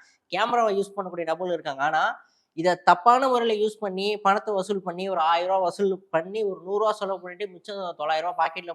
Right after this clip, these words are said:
போகக்கூடிய நபர்கள் இருக்காங்க. நான் எல்லாரையும் சொல்லல, ஆனா பண்ணக்கூடிய நபர்களும் இருக்க தான்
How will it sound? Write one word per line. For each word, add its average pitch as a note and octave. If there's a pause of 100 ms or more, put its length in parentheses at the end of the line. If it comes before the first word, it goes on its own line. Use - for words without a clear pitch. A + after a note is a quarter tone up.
போகக்கூடிய D3+
நபர்கள் C#3+
இருக்காங்க. C#3+
நான் D3
எல்லாரையும் F#3
சொல்லல, F3 (120)
ஆனா A3
பண்ணக்கூடிய G#3
நபர்களும் G3
இருக்க F3+
தான் F3